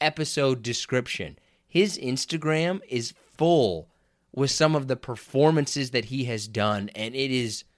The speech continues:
it's really impressive to see. So real quick, I wanna tell you about a podcast that we recently discovered. And if you're looking for an excellent philosophy podcast,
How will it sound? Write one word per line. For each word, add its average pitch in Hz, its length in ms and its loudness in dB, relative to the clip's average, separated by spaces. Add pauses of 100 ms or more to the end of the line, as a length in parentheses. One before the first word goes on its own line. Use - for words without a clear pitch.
(380)
it's 190 320 -4
really 127 880 2
impressive 104 800 -4
to - 120 -10
see. - 480 -10 (540)
So - 300 4
real 175 280 8
quick, 135 520 0
I 131 80 4
wanna 170 280 2
tell 185 280 -2
you 143 180 0
about 113 460 0
a 101 80 -4
podcast 120 800 -2 (320)
that 127 140 -2
we 139 140 2
recently 139 580 0
discovered. 98 720 -6
And 113 140 -2
if 113 160 -4
you're 165 220 -2
looking 175 380 -2
for 120 200 -4
an 107 160 -4
excellent 123 580 -4
philosophy 107 640 -2
podcast, 92 760 -8